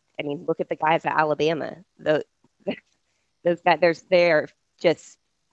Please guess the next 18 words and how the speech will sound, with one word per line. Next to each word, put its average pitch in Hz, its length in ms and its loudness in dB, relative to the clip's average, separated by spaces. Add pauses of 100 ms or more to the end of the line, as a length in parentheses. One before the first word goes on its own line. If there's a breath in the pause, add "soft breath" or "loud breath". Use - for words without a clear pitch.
(600)
physical 190 440 0
specimens 131 600 -4 (120)
that, 151 260 2
y-, 160 140 -16 (140)
and 170 220 -2
I 165 60 2
know 175 140 2
you, 165 180 0
it's - 160 -16
weird 175 160 -4
to - 100 -16
say 165 160 0
that 147 160 -2
about 139 180 -2
<laughs> 170 100 2
offensive 170 360 -8
linemen, 143 300 -2
but 139 240 2